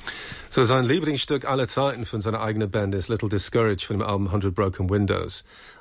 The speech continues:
Und das war das zweite richtige Album. Und er sagt, dass, äh, dieses Lied ist schon was Besonderes. Das Album Hundred Broken Windows war was Besonderes für die Band, weil es war das zweite richtige Album und die Band war schon ein bisschen etabliert. Äh, es war so, dass nach dem ersten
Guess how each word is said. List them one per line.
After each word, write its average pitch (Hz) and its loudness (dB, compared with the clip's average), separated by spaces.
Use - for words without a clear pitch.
Und 98 0
das 92 2
war 104 4
das 98 2
zweite 101 2
richtige 95 0
Album. 95 -2
Und 98 -4
er - 0
sagt, 104 0
dass, 107 0
äh, 101 0
dieses 104 2
Lied 113 2
ist 101 0
schon 117 4
was 110 2
Besonderes. 107 2
Das 110 0
Album 113 2
Hundred 104 -4
Broken 104 -2
Windows 101 -2
war 101 0
was 98 0
Besonderes 98 0
für - -6
die 92 0
Band, 90 -2
weil 98 2
es - -4
war 101 4
das 95 0
zweite 104 2
richtige 98 2
Album 95 2
und 101 2
die 104 4
Band 101 2
war 104 2
schon - 0
ein 95 0
bisschen - 2
etabliert. 107 0
Äh, 101 -4
es - -4
war 110 6
so, 107 4
dass 104 0
nach 110 2
dem 104 2
ersten 110 0